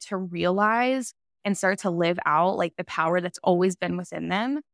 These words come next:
And I do that in a business context. I am more of a strategist, but there's so many byproducts of,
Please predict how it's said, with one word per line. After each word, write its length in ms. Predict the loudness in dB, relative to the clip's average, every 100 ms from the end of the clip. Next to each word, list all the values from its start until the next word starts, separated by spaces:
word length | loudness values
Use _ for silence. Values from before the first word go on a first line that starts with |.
| _ _ 0
And 160 | 4
I 120 | 4
do 260 | 2 2 4
that 220 | 4 4
in 60 | 2
a 80 | 2
business 340 | 2 0 -2
context. 720 | -6 -8 -8 -4 -4 -4 -4
I 60 | -6
am 340 | -2 2 2
more 140 | 2 0
of 100 | 0
a 40 |
strategist, 760 | -4 -2 0 0 0 0 0 -2
but 300 | 0 2 0 -4 _ _ 0
there's 200 | 0 2
so 240 | 2 4
many 200 | 4 4
byproducts 960 | 2 2 2 0 -2 0 0 -2 -6 -4
of, 200 | -2 -4